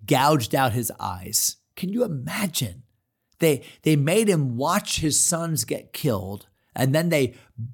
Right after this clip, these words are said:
gouged out his eyes, and then they took him back to Babylon, where he died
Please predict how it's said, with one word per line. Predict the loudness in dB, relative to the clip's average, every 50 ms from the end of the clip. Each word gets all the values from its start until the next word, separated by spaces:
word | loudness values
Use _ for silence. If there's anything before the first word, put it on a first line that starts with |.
| -14 _ 4
gouged | 6 8 8 10 8 8 6 6 4
out | 4 4 4
his | 2 0 -2 -4 -2
eyes, | 0 0 0 0 0 -2 -4 -6
and | -6 -4 -4
then | -4 -2
they | -4 -6 -6
took | -4 -2 -2 -2 -2 -2
him | -2 -2 -2
back | -2 -2 -4 -4 -2
to | -4 -4
Babylon, | -2 0 0 0 0 0 0 0 0 0 -2 -2 -4 -4
where | -4 -2
he | -2 -2
died | -2 0 0 2 2 2 0 0 -2